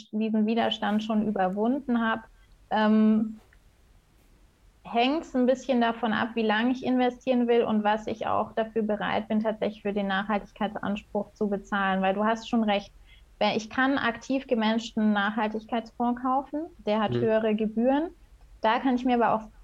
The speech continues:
Speaker 1: sehr sicher sein, dass der Nachhaltigkeitsanspruch wirklich hoch ist. Weil das wird ja von einem Vermögensverwalter, einem Asset Manager verkauft. Und wenn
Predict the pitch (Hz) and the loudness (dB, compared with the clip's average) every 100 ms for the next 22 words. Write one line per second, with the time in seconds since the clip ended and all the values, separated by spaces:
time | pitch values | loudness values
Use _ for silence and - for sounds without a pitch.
0 | - - 202 208 240 269 247 277 254 214 | -20 -12 -10 0 4 4 2 0 -2 -2
1 | 202 208 247 262 226 220 220 202 208 220 | -2 0 0 0 0 0 0 0 0 0
2 | 226 220 - 214 - 214 214 196 190 190 | -2 -2 -2 -4 -2 -4 -2 -8 -2 -2
3 | 196 185 - 170 170 - 170 165 - - | -2 -6 -6 -4 -4 -2 -4 -4 -10 -20
4 | - - 190 196 214 226 220 220 202 202 | -20 -2 0 0 0 0 2 2 0 -2
5 | 190 185 185 175 - - 196 220 269 254 | -2 0 0 -2 -6 -4 0 2 2 0
6 | - 202 196 196 202 190 240 240 214 208 | -2 0 0 -2 -4 -2 -2 -2 -2 -2
7 | 202 208 185 - - 247 277 311 - - | -2 -4 -4 -6 -4 2 2 2 -8 -20
8 | _ - _ 202 214 208 202 208 190 | _ -20 _ 2 4 4 4 2 0